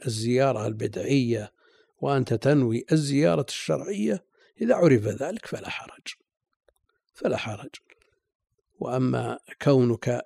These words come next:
تسافر معهم ولا يعرف قصدك ويظن أنك موافق لهم، فالبيان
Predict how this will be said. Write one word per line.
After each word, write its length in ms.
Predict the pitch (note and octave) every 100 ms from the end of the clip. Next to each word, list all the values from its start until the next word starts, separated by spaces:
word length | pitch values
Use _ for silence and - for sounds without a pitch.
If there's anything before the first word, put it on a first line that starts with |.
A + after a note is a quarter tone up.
| -
تسافر 480 | - - C#3 A#2+ C#3
معهم 540 | A#2+ C3+ B2+ - B2
ولا 240 | A#2 C#3 C#3
يعرف 380 | D3 C3+ C3 B2
قصدك 640 | - C#3+ - - A#2+ - _ - _ _
ويظن 600 | A#2+ A#2 A#2 C3+ D#3 C3+ C3
أنك 380 | B2+ B2 A#2+ -
موافق 560 | A#2+ B2 C#3 A2+ B2 B2+
لهم، 540 | A#2 C3+ D#3 G#3+ A#3+ - _ _ _ _
فالبيان 1200 | - B2 - - - E3+ C3 B2 B2 C3+ D3